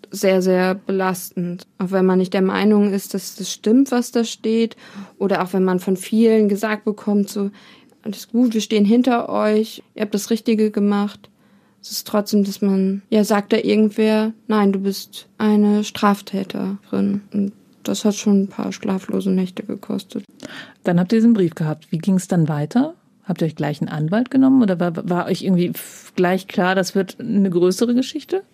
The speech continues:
Speaker 2: Oder habt ihr gedacht, „Na ja, solche Sachen werden ja auch mal au-, eingestellt“, weil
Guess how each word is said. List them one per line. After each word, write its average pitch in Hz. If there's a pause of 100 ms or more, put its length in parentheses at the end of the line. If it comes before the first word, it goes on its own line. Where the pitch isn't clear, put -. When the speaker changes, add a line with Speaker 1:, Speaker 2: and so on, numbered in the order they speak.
(320)
Speaker 2:
Oder 208
habt 196
ihr 196
gedacht, 180
„Na 160
ja, 156
solche 151
Sachen 156
werden 156
ja 156
auch 147
mal 151
au-, 151
eingestellt“, 214
weil 175